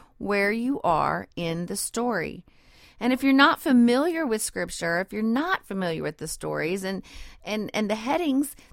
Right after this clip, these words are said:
they might just intrigue you. And that's a wonderful thing. You know, maybe you're reading along and you see the heading that says, "Matthias chosen to replace Judas," and you're,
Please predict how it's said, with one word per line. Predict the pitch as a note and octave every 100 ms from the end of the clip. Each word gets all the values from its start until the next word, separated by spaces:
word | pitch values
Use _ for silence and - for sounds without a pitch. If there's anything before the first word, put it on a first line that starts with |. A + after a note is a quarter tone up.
| -
they | - A3+
might | D4 C4 G#3 G3 A3+
just | - A3 -
intrigue | G#3+ G#3 G3 - G3+ G#3+ A#3+ G#3+ E3+
you. | E3 C#3+ C#3
And | A3 A3
that's | D#4 -
a | D4+
wonderful | A3+ A#3+ B3 B3+ B3+ A3+
thing. | A3+ G#3+ G3+ E3
You | D#3+
know, | G3
maybe | G#3 A3 A#3+
you're | C4
reading | A3+ A#3+ B3
along | A#3 A3 A3 G3+
and | F3+ F3+
you | F#3+
see | F#3+ G#3+ G#3
the | G#3+ A3
heading | G#3+ G3+ G3+
that | F3+ -
says, | G#3 G3 - - - -
"Matthias | G3+ G#3 G3+ G#3 A3
chosen | - G3 G3 G3
to | F#3+
replace | F#3+ - F#3 F#3+
Judas," | - A3 B3 C#4
and | G#3
you're, | G#3+ G3+